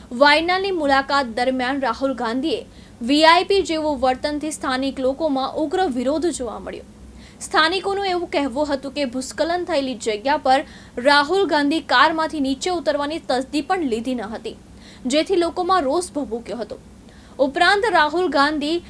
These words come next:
લાઇમલાઇટમાં આવવા માટે ફોટોગ્રાફરની ફોજ ઉતારી હતી. આ અંગે બી જે પીના પ્રવક્તા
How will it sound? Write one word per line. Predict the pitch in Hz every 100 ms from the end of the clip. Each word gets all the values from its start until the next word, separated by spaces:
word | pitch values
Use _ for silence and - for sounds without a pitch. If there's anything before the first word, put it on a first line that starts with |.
| - - 269
લાઇમલાઇટમાં | 311 359 427 381 311 277 285 320 339
આવવા | 277 240 247
માટે | 262 285 311
ફોટોગ્રાફરની | 285 285 359 302 285 269 294 311 311
ફોજ | 285 320 339
ઉતારી | - 190 180 226
હતી. | 254 - - - - - -
આ | 254
અંગે | 349 370 392
બી | 330 294
જે | 330
પીના | 320 311 294
પ્રવક્તા | 269 254 294 - 269